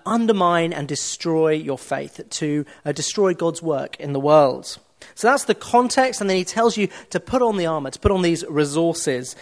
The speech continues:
in Christ. And today we're gonna be looking at the, the final piece of armour,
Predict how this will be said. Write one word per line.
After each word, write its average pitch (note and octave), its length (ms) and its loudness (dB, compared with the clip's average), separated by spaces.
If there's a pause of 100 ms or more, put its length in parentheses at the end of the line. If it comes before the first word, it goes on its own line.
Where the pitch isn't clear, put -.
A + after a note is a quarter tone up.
(140)
in D3 160 -2
Christ. D#3 460 2
And E3 140 -2
today G3+ 180 6
we're G3 80 6
gonna F#3+ 120 6
be F#3 60 8
looking F#3+ 220 2
at E3 80 -2
the, F3 220 2 (180)
the F#3+ 80 -2
final C#4 520 2
piece F#3 260 -4
of D#3 80 0
armour, D3 400 2